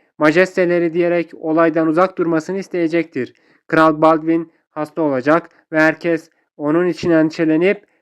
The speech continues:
başına toplanacaklardır. Yardım etmeye çalışacaklardır. Börü ise İbelin'le karşı karşıya gelip savaşacaklardır. Börü onun canını almayı başaracak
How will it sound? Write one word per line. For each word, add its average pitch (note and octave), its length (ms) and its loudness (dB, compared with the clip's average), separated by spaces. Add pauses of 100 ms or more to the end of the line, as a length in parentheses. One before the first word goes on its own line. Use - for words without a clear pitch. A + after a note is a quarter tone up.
(120)
başına D#3+ 420 -2
toplanacaklardır. C3 1120 -2 (380)
Yardım F3 420 2
etmeye E3+ 360 -2
çalışacaklardır. D#3 1120 -6 (360)
Börü D#3 220 6
ise G3 480 -2 (280)
İbelin'le E3 720 0
karşı D#3 380 -2
karşıya E3+ 460 -4
gelip C#3+ 480 -4 (220)
savaşacaklardır. D#3 1200 -2 (520)
Börü F3 380 4 (340)
onun F3+ 520 0 (260)
canını E3+ 360 0
almayı F3 500 0
başaracak E3 800 0